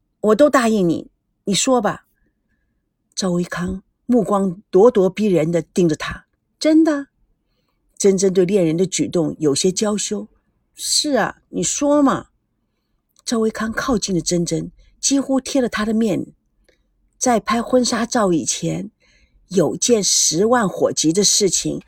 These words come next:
我必须去做。珍珍立刻用带着怀疑的目光看着他。“怎么？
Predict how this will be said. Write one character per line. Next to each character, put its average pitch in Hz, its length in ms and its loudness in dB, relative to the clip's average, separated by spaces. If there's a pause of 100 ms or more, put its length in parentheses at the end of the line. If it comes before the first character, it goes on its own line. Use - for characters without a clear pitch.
(300)
我 165 420 2
必 208 240 0
须 220 420 -2
去 - 360 -2
做。 - 340 -4 (800)
珍 320 180 2
珍 320 240 4
立 330 140 6
刻 262 160 0
用 226 180 2
带 226 160 0
着 185 80 -4
怀 175 220 -4
疑 240 140 2
的 202 100 0
目 196 140 2
光 165 180 0
看 175 240 -6
着 - 80 -8
他。 - 240 -12 (420)
“怎 180 160 2
么？ 220 220 -2